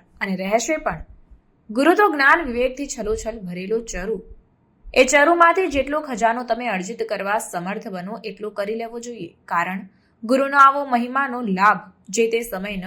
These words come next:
લેનારને ઘણીવાર પસ્તાવાનો વારો આવે છે, પણ ત્યારે ઘણું મોડું થઈ જાય છે.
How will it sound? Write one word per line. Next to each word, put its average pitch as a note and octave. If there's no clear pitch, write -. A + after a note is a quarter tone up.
લેનારને F#3
ઘણીવાર F#3
પસ્તાવાનો B3+
વારો F3
આવે E3
છે, -
પણ G3+
ત્યારે G3
ઘણું F#3+
મોડું E3+
થઈ C4
જાય D4
છે. -